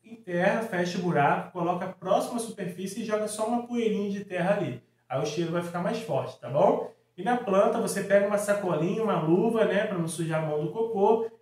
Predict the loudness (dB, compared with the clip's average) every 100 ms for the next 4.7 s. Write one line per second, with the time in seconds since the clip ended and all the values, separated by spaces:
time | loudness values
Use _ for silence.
0 | -8 -2 2 2 0 -4 -4 -2 -2 0
1 | -2 -2 -6 -14 _ -10 -8 -4 4 6
2 | 6 4 -2 -4 -6 -2 0 -2 -6 -2
3 | 2 6 4 4 -2 -2 0 0 0 0
4 | -2 0 0 0 -2 -8